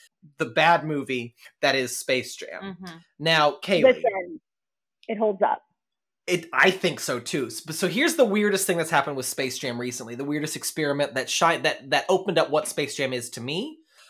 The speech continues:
Speaker 1: Um, I don't wanna plug another podcast, but this other podcast is so huge they don't need my help. How Did This Get Made
Speaker 2: Mm-hmm.
Speaker 1: did a Space Jam episode, and they did it
Speaker 3: Mm.
Speaker 1: live in Chicago, <laughs> which was extra
Speaker 2: <laughs>
Speaker 1: cruel for all of
Speaker 3: Oh
Speaker 1: the
Speaker 3: my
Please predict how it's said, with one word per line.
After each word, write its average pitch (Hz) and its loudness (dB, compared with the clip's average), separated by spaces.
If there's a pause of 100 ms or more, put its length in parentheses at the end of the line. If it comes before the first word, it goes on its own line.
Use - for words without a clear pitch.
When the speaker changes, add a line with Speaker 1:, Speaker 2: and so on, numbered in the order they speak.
(160)
Speaker 1:
Um, 151 6 (320)
I 160 8
don't 233 8
wanna 240 8
plug 190 6
another 156 4
podcast, 131 -2
but 151 -6
this 160 -2
other 226 6
podcast 175 6
is 147 0
so 151 2
huge 139 -4
they 139 -2
don't 131 -2
need 123 -8
my 107 -10
help. - -14 (300)
How 196 6
Did 226 0
This 196 4
Get - -4
Made 117 -6
Speaker 2:
Mm-hmm. 190 -12 (160)
Speaker 1:
did 165 4
a 156 4
Space 170 2
Jam 139 0
episode, - -6 (120)
and 151 0
they 147 0
did 156 -2
it 208 6
Speaker 3:
Mm. 208 0
Speaker 1:
live 165 6
in 160 0
Chicago, 143 2
<laughs> - -6
which 190 4
was 185 2
extra 254 4
Speaker 2:
<laughs> 226 0
Speaker 1:
cruel 208 6
for 208 4
all 175 6
of - 8
Speaker 3:
Oh 240 12
Speaker 1:
the 262 6
Speaker 3:
my 226 8